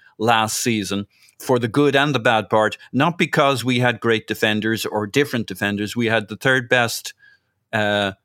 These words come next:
defense because we kept our shape and we bored them into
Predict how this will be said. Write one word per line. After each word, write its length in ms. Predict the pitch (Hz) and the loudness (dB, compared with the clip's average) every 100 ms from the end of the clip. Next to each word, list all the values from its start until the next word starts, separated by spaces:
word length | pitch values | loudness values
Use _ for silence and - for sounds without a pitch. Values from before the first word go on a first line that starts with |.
| - | -10
defense 480 | 113 - 120 113 - | -6 0 0 0 -6
because 560 | - 120 - 127 110 | -6 -4 0 0 0
we 100 | 101 | -4
kept 380 | 101 - 139 127 | -4 0 0 2
our 160 | 131 110 | 0 0
shape 420 | - 120 110 - - - - - - | 2 0 0 -4 -6 -6 -20 -14 -6
and 220 | 113 110 | -2 -2
we 140 | 113 | -2
bored 500 | 98 92 143 147 143 120 110 | -2 0 4 4 2 -2 -2
them 160 | 117 113 | 0 0
into 640 | 98 117 117 - 113 110 | -2 -2 -2 -2 -2 -2